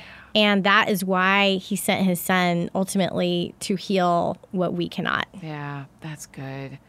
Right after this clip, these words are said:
Speaker 2: Sharon, I cannot wait for everybody to read this book. I love books that I walk away and have, like, "Here's what I should do." And I love books that I walk away and I'm like, "Oh, wow, there's so much for me to do." <laughs> And,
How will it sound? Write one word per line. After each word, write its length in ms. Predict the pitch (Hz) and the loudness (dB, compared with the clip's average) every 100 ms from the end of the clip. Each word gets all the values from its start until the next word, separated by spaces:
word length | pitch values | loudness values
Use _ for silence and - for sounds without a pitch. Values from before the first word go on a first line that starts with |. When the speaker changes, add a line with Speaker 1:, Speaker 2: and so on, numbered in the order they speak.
| - - - - - - - - - - | -20 -20 -20 -20 -20 -20 -20 -20 -20 -16
Speaker 2:
Sharon, 320 | - 180 165 | -6 -2 0
I 60 | 165 | 0
cannot 320 | 170 214 220 | -2 -4 -2
wait 300 | 285 151 - | 0 0 0
for 100 | - | 2
everybody 300 | 214 208 208 | 2 4 4
to 40 | 208 | 6
read 160 | 202 | 4
this 180 | 185 208 | 4 0
book. 360 | 214 208 202 196 - | 6 8 8 4 6
I 360 | 196 220 233 - | 8 8 6 2
love 540 | 190 196 202 208 170 | 0 4 6 6 4
books 400 | 202 185 180 - | 2 2 0 -6
that 180 | - 190 | 0 4
I 120 | 180 | 4
walk 260 | 180 175 175 | 4 2 2
away 220 | 185 175 | 2 2
and 100 | 170 | 2
have, 120 | 170 | 0
like, 160 | 165 165 | 0 -2
"Here's 280 | - 254 233 | 2 2 4
what 80 | 226 | 0
I 40 | |
should 180 | 214 180 | 0 0
do." 260 | 190 156 - - - | 2 0 -2 -16 4
And 280 | 226 262 254 | 8 8 8
I 80 | 240 | 8
love 280 | 220 214 | 8 8
books 220 | 185 220 - | 6 4 6
that 100 | 208 | 6
I 40 | |
walk 220 | 196 190 | 8 6
away 160 | 196 190 | 6 4
and 80 | 185 | 4
I'm 60 | |
like, 240 | 175 165 - _ _ - _ _ _ - | 4 2 -2 _ _ -20 _ _ _ 2
"Oh, 100 | 185 | 4
wow, 280 | 165 156 | 6 6
there's 260 | 151 160 139 | 4 2 2
so 100 | 156 | -2
much 200 | 147 151 | -2 -4
for 100 | - | -6
me 140 | 147 | -6
to 100 | 139 | -6
do." 180 | 139 135 - | -8 -8 -10
<laughs> 120 | 226 | -2
And, 500 | 226 220 220 208 220 | 6 10 10 8 4